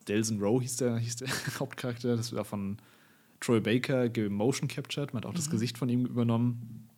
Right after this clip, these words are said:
Speaker 1: Wird jetzt so im Nachhinein immer so ein bisschen als der, ja, weiß nicht, so gefühlt hat's nicht den besten Ruf unter den Infamous Games, aber ich fand den Teil echt, also ich fand den echt richtig cool damals.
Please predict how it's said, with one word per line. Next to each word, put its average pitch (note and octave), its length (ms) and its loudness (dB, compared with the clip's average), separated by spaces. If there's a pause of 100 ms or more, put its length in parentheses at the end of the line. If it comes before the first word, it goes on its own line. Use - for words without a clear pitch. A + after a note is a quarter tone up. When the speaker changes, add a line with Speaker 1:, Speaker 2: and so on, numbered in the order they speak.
(460)
Speaker 1:
Wird C3 180 4
jetzt D#3 140 4
so C#3 60 4
im A#2+ 120 4
Nachhinein D3 520 2
immer C#3 200 0
so C3 80 0
ein B2 60 -2
bisschen C3 180 -4
als A#2+ 160 -4
der, G#2+ 400 0 (360)
ja, - 240 -14
weiß C3 140 -2
nicht, - 240 -2 (760)
so E3 180 -2
gefühlt E3 400 4
hat's F3 160 0
nicht D#3+ 160 2
den B2+ 120 2
besten C#3+ 320 2
Ruf D3 220 0
unter B2+ 180 2
den A2+ 160 -2
Infamous D3+ 420 -4
Games, C#3 340 0
aber A2+ 160 -2
ich - 220 -2
fand C3+ 240 -4
den B2 180 0
Teil A#2 320 -4
echt, - 240 -6 (300)
also - 120 -10
ich - 80 -6
fand A2+ 120 -6
den G#2+ 80 -2
echt - 200 -6
richtig A#2 340 -6
cool A#2+ 120 2
damals. A#2 520 -2